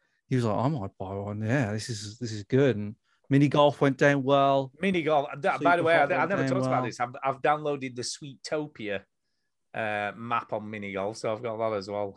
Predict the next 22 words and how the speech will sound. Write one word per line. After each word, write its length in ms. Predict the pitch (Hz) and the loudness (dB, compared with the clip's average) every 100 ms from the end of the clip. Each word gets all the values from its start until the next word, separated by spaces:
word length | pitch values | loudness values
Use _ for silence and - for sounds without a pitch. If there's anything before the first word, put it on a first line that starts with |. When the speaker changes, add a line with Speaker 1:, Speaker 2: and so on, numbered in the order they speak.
| - | -4
Speaker 2:
I 60 | 127 | -2
love 260 | 113 107 | 0 -2
mini 220 | 104 98 92 | -4 -6 -4
golf. 280 | 90 87 | -6 -8
It's 120 | 95 - | -10 -10
such 360 | - 98 - | -10 -12 -14
a 40 | 71 | -18
good 180 | 76 76 | -18 -18
game. 260 | 78 78 127 | -18 -14 -10
Speaker 1:
Yeah, 180 | 127 123 _ _ 135 | -10 -12 _ _ -8
yeah. 120 | 123 | -8
Speaker 2:
So 340 | 135 135 113 | -4 0 0
well 260 | 95 95 90 | 0 -2 -4
done, 180 | 90 90 | -8 -10
slick. 600 | - - 131 117 87 - _ _ _ _ _ _ _ | -8 -4 2 2 0 -8 _ _ _ _ _ _ _
That, 320 | - 160 151 156 | 4 6 6 6
that 200 | 196 160 | 6 6
really 400 | 175 190 170 160 | 4 6 6 6
to 120 | 165 | 2
me 280 | 156 139 110 | 2 2 2
is, 180 | 104 104 | 0 -2
like, 480 | 107 107 104 101 | 0 4 4 2